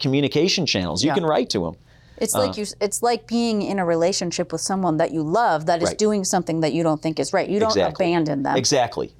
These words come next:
Speaker 1: Yeah, that, that would, is that really love? Ah, they, my love is conditional. They did something I don't
Speaker 2: Right.
Speaker 1: like. I'm out. Or is it to say, "I'm so committed that I'm gonna press in
Speaker 2: Yeah.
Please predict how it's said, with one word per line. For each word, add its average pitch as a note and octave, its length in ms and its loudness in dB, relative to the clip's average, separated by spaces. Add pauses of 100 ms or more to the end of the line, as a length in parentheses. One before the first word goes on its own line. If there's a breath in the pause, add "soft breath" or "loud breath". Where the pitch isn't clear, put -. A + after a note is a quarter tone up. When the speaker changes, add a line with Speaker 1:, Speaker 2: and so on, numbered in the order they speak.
(140)
Speaker 1:
Yeah, F#2+ 320 0
that, G#2+ 220 0
that A#2 200 2
would, A2+ 140 0
is G#2 180 2
that A#2+ 220 2
really G#2 240 2
love? G2+ 460 0
Ah, A2+ 340 0
they, G#2 380 -2 (120)
my G#2+ 160 0
love C3 240 2
is B2+ 120 2
conditional. G2+ 580 0
They F#2 120 2
did - 200 0
something G#2 300 -2
I G2 80 0
don't G#2+ 100 0
Speaker 2:
Right. D3 100 0
Speaker 1:
like. F#2 240 0
I'm G2+ 200 0
out. A2 260 -4 (300 loud breath)
Or D3 260 4
is A2+ 140 0
it G2+ 80 -10
to G#2+ 80 2
say, G2 420 2
"I'm G#2 200 -2
so E3 440 2
committed F2+ 680 0
that G#2 180 0
I'm A#2 180 0
gonna G#2+ 160 0
press - 480 0
in A2 540 0
Speaker 2:
Yeah. - 220 -4